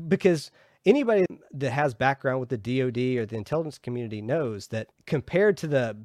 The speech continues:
branches of the military or the big three-letter agencies, socom is relatively small, and they're exceptionally well-funded. So whenever you see socom make a hard left in a certain direction and then put the pedal to the metal, that's like a canary in the coal mine.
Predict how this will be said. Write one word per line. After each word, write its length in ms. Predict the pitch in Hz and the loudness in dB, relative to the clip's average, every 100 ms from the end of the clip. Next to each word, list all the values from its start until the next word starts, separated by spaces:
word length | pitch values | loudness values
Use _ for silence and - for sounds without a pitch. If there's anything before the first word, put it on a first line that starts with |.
| - | -6
branches 380 | 135 143 143 127 | -2 -2 -2 -4
of 20 | |
the 80 | 131 | -2
military 560 | 117 135 - 131 135 | 0 -2 0 0 2
or 100 | 123 | 0
the 80 | 98 | -4
big 240 | 95 127 | -6 -8
three-letter 380 | 123 131 123 117 | -4 -2 -2 -2
agencies, 640 | 110 127 117 - 101 95 - | -2 -4 -6 -8 -10 -12 -16
socom 680 | - - 170 - 151 147 147 - | -8 -4 -2 -2 -2 0 -2 -8
is 200 | 113 95 | -12 -10
relatively 400 | 107 117 143 156 | -10 -8 -8 -10
small, 420 | - 92 90 139 _ _ _ _ _ _ - | -10 -10 -10 -12 _ _ _ _ _ _ -8
and 100 | 123 | -4
they're 100 | 117 | -4
exceptionally 680 | 110 - - 156 - 131 110 | -4 -8 0 0 0 -2 -2
well-funded. 600 | 107 101 - 92 85 110 _ _ _ _ _ _ _ _ | -2 -4 -8 -14 -14 -20 _ _ _ _ _ _ _ _
So 260 | - 165 151 | -2 2 4
whenever 400 | 151 156 190 190 | 4 4 4 2
you 140 | 180 | 0
see 460 | 147 170 160 151 139 | -2 0 2 0 -2
socom 460 | - 151 151 139 120 | -6 -4 -2 -2 -2
make 160 | 135 | -2
a 100 | 120 - | -2 2
hard 200 | 147 131 | 2 2
left 440 | 120 117 - _ - | 0 -2 -4 _ -10
in 100 | 123 | -8
a 60 | |
certain 280 | 104 139 117 | -4 -6 -6
direction 500 | 107 107 110 95 92 - _ - | -8 -8 -8 -14 -18 -20 _ -10
and 140 | 131 | -6
then 80 | 135 | -2
put 220 | - 156 | -2 -2
the 80 | 117 | -4
pedal 320 | - 139 127 | -4 -2 -2
to 100 | - | -6
the 80 | 110 | -8
metal, 380 | 107 127 87 90 _ _ _ _ _ _ | -4 -4 -6 -14 _ _ _ _ _ _
that's 240 | 135 156 - | -2 0 0
like 160 | 185 | -2
a 60 | 151 | -4
canary 420 | - 156 160 156 | -2 2 4 2
in 60 | 131 | 0
the 80 | |
coal 260 | 113 139 151 | -4 -4 -4
mine. 320 | 98 82 92 | -6 -10 -16